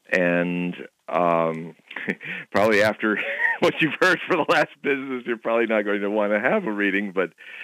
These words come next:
uh, the people, it's been a very beautiful experience. And, um, perhaps then, so you have an opportunity to actually talk to me directly about these things. And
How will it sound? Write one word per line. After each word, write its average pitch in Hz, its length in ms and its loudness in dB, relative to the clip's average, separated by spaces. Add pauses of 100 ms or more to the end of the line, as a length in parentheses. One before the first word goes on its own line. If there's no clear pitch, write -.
(280)
uh, 110 340 2
the 107 120 -4
people, 117 680 0
it's 101 260 -2
been 110 300 2
a 110 80 -2
very 107 320 2
beautiful 92 420 -2
experience. 82 600 -2 (260)
And, 87 580 -2 (180)
um, 82 500 -2 (880)
perhaps 104 480 2
then, 98 400 2 (320)
so 113 80 2
you 113 160 4
have 127 160 2
an 131 80 0
opportunity 123 600 0
to 104 60 4
actually 95 380 -2 (100)
talk 101 280 0
to - 100 -16
me 90 120 -8
directly 87 500 -4
about 80 340 -6
these 85 180 -6 (140)
things. 80 300 -6 (520)
And 98 300 0